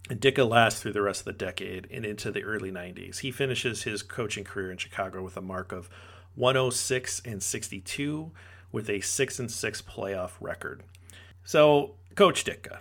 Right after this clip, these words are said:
not Ditka the player, Coach Ditka. That's what we're gonna talk about in this episode. He was, you know, volatile with the press.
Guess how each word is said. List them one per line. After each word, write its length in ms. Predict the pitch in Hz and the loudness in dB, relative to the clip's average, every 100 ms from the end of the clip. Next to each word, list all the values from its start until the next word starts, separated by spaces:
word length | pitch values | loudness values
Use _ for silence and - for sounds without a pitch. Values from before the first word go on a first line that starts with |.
| - | -4
not 480 | 117 139 - - - | 2 2 2 -6 0
Ditka 220 | 139 147 | 2 2
the 80 | 156 | -2
player, 380 | 127 98 90 - | 0 0 -2 -6
Coach 340 | - 139 - | 2 2 2
Ditka. 260 | - - 82 | -8 -10 -10
That's 220 | 98 104 | -10 -6
what 100 | 123 | -4
we're 80 | 123 | -2
gonna 160 | 143 | -2
talk 240 | 135 135 - | 2 4 4
about 220 | 117 110 | 0 -2
in 80 | 110 | -2
this 160 | 107 | -2
episode. 560 | 107 104 - 107 101 104 - - - | -4 -4 -4 -2 -2 -4 -10 -20 -20
He 180 | - 117 | -8 -6
was, 720 | 110 110 107 104 101 101 98 - - - - | 0 2 4 4 2 0 -4 -14 -20 -18 -4
you 80 | |
know, 140 | 226 - | -2 -2
volatile 760 | 110 104 110 139 139 151 170 - | -2 0 4 6 6 2 -2 -4
with 160 | 123 - | -4 -4
the 60 | |
press. 560 | - 123 139 220 - | -2 2 2 2 -6